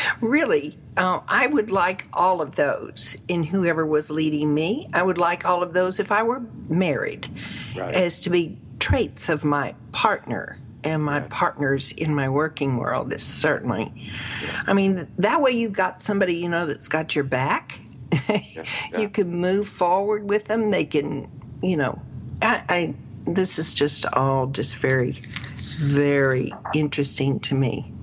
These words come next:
Speaker 2: I, an interesting little, uh, vignette here. I, my wife and I went to stay with Marianne Williamson, uh, one time. She's a friend of ours.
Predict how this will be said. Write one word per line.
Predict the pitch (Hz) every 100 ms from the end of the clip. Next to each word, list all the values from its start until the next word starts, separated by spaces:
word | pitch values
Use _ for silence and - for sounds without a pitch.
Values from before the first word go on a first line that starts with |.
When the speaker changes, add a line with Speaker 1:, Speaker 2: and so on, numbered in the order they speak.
| - - - - - 98
Speaker 2:
I, | 101 - - -
an | 90 90 - 101 101
interesting | 117 107 - 98
little, | 95 90 82 82
uh, | 85 82
vignette | 90 87 87 90 95
here. | 80 85 80 82 80
I, | 82 82 82 82 82 -
my | 80 78
wife | 80 82
and | 90
I | 80
went | 80 80 71
to | - -
stay | 80
with | 82 80
Marianne | 80 78 78 80
Williamson, | 90 104 95 - 82 80 82 -
uh, | 76 76
one | 78 76
time. | 82 76
She's | 76 82
a | 82 82 -
friend | - 85
of | 82
ours. | 80 78 78